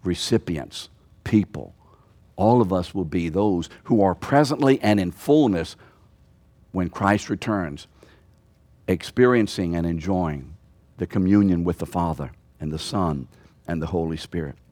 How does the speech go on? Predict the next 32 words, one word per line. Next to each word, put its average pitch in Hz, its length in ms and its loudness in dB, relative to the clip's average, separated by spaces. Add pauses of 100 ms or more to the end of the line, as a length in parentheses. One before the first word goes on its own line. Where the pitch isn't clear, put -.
(1040)
You 104 80 -4
see, 127 140 4
Paul's 131 360 6
terminology 123 680 8
in 107 80 6
this 113 160 6
verse 110 320 4
draws 117 300 2
upon 107 320 4
the 101 120 4
Old 135 280 8
Testament 120 640 2 (680)
figures, 98 680 4
remember, 104 300 2
of 104 140 4
the 107 80 0
tabernacle 101 840 2
and 90 100 2
in 90 140 2
the 92 220 2
temple, 123 440 2 (380)
where - 140 8
God 135 400 4
was 104 160 2
pleased 151 680 -2
to 98 100 -4
dwell 95 420 2
with 98 180 2
his 90 140 -6
people. 127 340 2
You 98 60 2
remember 123 320 6